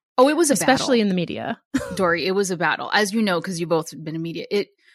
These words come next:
Speaker 1: it was a battle. I did
Speaker 2: Yeah.
Speaker 1: pay a price. I,
Speaker 2: Mm.
Speaker 1: you know,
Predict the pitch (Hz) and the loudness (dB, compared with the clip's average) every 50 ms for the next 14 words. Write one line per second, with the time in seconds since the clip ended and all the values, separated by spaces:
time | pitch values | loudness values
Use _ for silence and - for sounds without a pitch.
0 | _ _ _ _ _ _ _ _ _ - - 247 - 254 359 392 403 381 - 269 | _ _ _ _ _ _ _ _ _ -8 -8 -6 -2 4 6 6 6 6 4 2
1 | 185 180 151 - - - - _ _ _ - 247 254 233 208 190 - 311 339 - | 2 0 -2 -4 -8 -12 -14 _ _ _ 0 0 0 0 -4 -2 0 0 0 0
2 | 170 165 156 - 233 220 214 190 - - - - - - - - - - - - | -2 -4 -6 -4 -2 0 0 0 -2 -4 -8 -8 -8 -8 -6 -2 -2 -2 -2 -2
3 | _ _ - 196 202 202 202 202 208 220 214 214 220 220 214 185 - _ _ - | _ _ 2 4 4 6 6 4 2 2 0 0 -2 -2 -4 -6 -8 _ _ -6
4 | 226 226 233 220 214 214 214 202 202 - | -2 0 2 2 2 0 0 -2 -2 -4